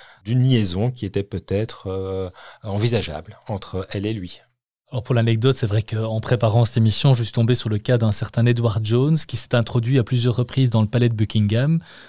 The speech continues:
Speaker 2: pour voler des sous-vêtements de la reine Victoria, donc en dix-huit cent trente-huit.
Speaker 1: Ah, sacré coquin.
Speaker 2: <laughs> C'est comme ça qu'on l'appelait, <laughs> le sacré coquin d'Edward Jones.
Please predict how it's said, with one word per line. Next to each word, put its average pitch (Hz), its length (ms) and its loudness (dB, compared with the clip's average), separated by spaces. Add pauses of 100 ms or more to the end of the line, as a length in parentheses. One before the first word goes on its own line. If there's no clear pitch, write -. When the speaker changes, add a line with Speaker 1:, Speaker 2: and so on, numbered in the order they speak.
(120)
Speaker 2:
pour 139 140 2
voler 120 280 2
des 127 80 2
sous-vêtements 120 440 0
de 131 60 2
la 113 80 4
reine 123 180 4
Victoria, 110 560 2
donc 104 220 -4
en 113 60 0
dix-huit 110 260 -2
cent - 160 0
trente-huit. 101 600 -6
Speaker 1:
Ah, - 600 -20
sacré - 240 -14
coquin. 113 340 -10 (180)
Speaker 2:
<laughs> 127 60 -2 (640)
C'est - 180 -4 (100)
comme 123 140 0
ça 127 180 -4 (440)
qu'on 135 120 -4
l'appelait, 110 400 -2 (220)
<laughs> 170 220 -2
le 139 100 0
sacré 131 380 -4
coquin 117 400 -4
d'Edward 107 360 -2
Jones. 104 180 -6